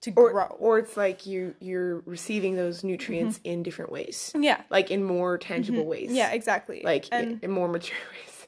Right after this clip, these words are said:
Speaker 1: it's so crazy to think, like, yeah, I don't know. I,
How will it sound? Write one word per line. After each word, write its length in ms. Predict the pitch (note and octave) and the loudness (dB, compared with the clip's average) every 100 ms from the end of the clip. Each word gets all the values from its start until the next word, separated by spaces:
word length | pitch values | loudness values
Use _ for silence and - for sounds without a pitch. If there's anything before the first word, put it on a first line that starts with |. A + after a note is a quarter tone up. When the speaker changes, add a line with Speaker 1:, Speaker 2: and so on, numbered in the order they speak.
| - | -8
Speaker 1:
it's 180 | C4 - | -6 -2
so 640 | - B3+ C#4 C#4+ C#4 B3+ _ - | 2 4 6 4 -2 -6 _ -20
crazy 420 | - C4+ C4+ C4+ | -8 -4 -4 -4
to 100 | C4 | -6
think, 320 | C4 A3+ G#3+ - | -6 -6 -8 -8
like, 300 | A#3+ A#3+ - _ _ | -4 -4 -4 _ _
yeah, 520 | D4+ D#4+ A#3 F#3+ - - | 4 6 6 4 -2 -4
I 120 | C#4 | -4
don't 100 | C#4 G#3 | -2 -4
know. 240 | G#3 C4 _ _ _ _ - | -6 -10 _ _ _ _ -4
I, 480 | A#3+ B3 B3+ A#3+ | 2 4 4 2